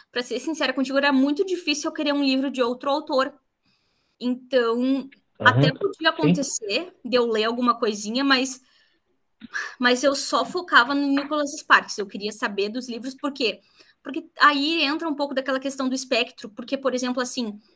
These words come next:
Speaker 1: eu pensava, "Cara, do Nicholas Sparks eu já sei que eu vou gostar", sabe?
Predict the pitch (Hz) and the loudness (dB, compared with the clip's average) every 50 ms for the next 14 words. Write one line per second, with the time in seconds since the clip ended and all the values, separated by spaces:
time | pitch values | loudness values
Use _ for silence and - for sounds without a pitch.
0 | _ _ - 226 233 - - 269 269 262 - 277 220 208 185 - - - 269 226 | _ _ -8 -8 -6 -4 -2 0 0 4 6 6 6 4 4 -2 2 4 4 4
1 | 202 196 - 208 208 254 269 285 285 381 370 330 285 285 - - 269 254 262 - | 4 2 -4 -4 -2 0 0 0 0 -2 -2 -2 -2 -4 -2 -2 -2 -2 0 -2
2 | 269 262 254 214 254 247 254 254 - - - - - 240 240 240 - - 214 196 | -2 -2 -2 0 0 2 2 2 0 -2 -4 -2 -2 -2 -4 -4 -6 -6 -8 -6
3 | 190 190 185 180 175 170 - - 165 135 - - _ _ _ _ _ _ _ _ | -6 -6 -6 -6 -6 -8 -6 -6 -6 -6 -6 -8 _ _ _ _ _ _ _ _
4 | _ _ _ _ _ _ _ _ _ _ _ _ _ - - 208 190 196 190 196 | _ _ _ _ _ _ _ _ _ _ _ _ _ -2 2 2 2 2 2 -4